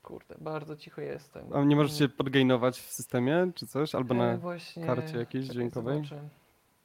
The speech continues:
Speaker 1: Tak
Speaker 2: Ja
Speaker 1: jak
Speaker 2: cię
Speaker 1: mówiłem,
Speaker 2: świetnie
Speaker 1: te-,
Speaker 2: słyszę.
Speaker 1: ten mój laptop trochę dogorywa. No ale ty, wiesz, kwestia tego, że siebie nie słyszysz dla porównania pewnie.
Speaker 2: Słyszę, tylko że
Speaker 1: Tak? Okej.
Speaker 2: odsłuchowo tylko, nie?
Speaker 1: Em, dobra, spróbuję się pogłośnić, ale dobra, zanim spróbuję się pogłośnić,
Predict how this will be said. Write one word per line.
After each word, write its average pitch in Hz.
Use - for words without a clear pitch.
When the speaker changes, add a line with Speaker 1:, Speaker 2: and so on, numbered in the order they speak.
Speaker 1:
Tak 98
Speaker 2:
Ja 113
Speaker 1:
jak 127
Speaker 2:
cię 147
Speaker 1:
mówiłem, 147
Speaker 2:
świetnie 135
Speaker 1:
te-, 110
Speaker 2:
słyszę. 113
Speaker 1:
ten 160
mój 160
laptop 170
trochę 160
dogorywa. 151
No 165
ale 160
ty, 160
wiesz, 147
kwestia 151
tego, 151
że 147
siebie 156
nie 147
słyszysz 151
dla 139
porównania 147
pewnie. 135
Speaker 2:
Słyszę, 131
tylko 131
że 127
Speaker 1:
Tak? -
Okej. 123
Speaker 2:
odsłuchowo 123
tylko, 110
nie? 120
Speaker 1:
Em, 147
dobra, 139
spróbuję 180
się 165
pogłośnić, 147
ale 160
dobra, 135
zanim 185
spróbuję 170
się 165
pogłośnić, 156